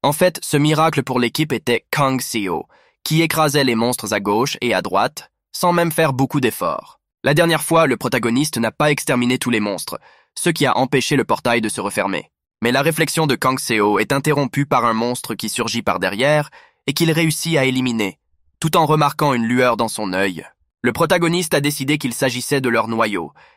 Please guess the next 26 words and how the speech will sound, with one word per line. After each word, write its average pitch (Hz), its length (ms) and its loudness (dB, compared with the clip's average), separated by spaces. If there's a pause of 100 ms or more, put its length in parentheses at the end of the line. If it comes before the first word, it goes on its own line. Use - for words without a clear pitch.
(100)
et 151 80 2
a 165 80 2
donc 170 180 0
pris 165 200 -2
pour 147 180 -2
cible 135 320 0
les 113 160 -4
têtes 120 240 -2
des 110 80 -2
monstres. 98 460 -6 (340)
Il 151 140 2
a 151 60 2
trouvé 147 260 0
l'épée 143 280 0
d'un 120 140 0
garde 127 300 2
déchu 113 460 -2 (160)
et 120 100 0
l'a 123 120 2
empruntée, 120 640 -2 (200)
déterminé 147 600 2
à 120 80 2
venger 117 320 0
son 110 200 -6
ancien 110 260 -2
propriétaire. 101 800 -6